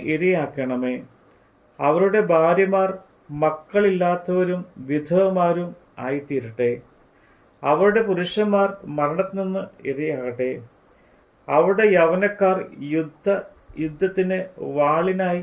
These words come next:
പട്ടു പോകട്ടെ. നീ പെട്ടെന്ന് ഒരു ചാക്കെടുത്ത് അവരുടെ മേൽ വരുത്തിയ അവരുടെ വീടുകളിൽ നിന്ന് നിലവിളി കേൾക്കുമാറാകട്ടെ. അവർ എന്നെ പിടിപ്പാൻ ഒരു കുഴി കുഴിച്ചു,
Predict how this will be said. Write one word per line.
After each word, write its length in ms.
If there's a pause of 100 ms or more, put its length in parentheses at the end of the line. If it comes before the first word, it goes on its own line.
(640)
പട്ടു 380 (260)
പോകട്ടെ. 480 (1000)
നീ 100 (160)
പെട്ടെന്ന് 520 (160)
ഒരു 180 (520)
ചാക്കെടുത്ത് 800 (600)
അവരുടെ 300 (100)
മേൽ 180 (640)
വരുത്തിയ 640 (460)
അവരുടെ 400 (140)
വീടുകളിൽ 520
നിന്ന് 280 (560)
നിലവിളി 480 (100)
കേൾക്കുമാറാകട്ടെ. 960 (800)
അവർ 200 (440)
എന്നെ 300 (120)
പിടിപ്പാൻ 460 (160)
ഒരു 120 (100)
കുഴി 340
കുഴിച്ചു, 400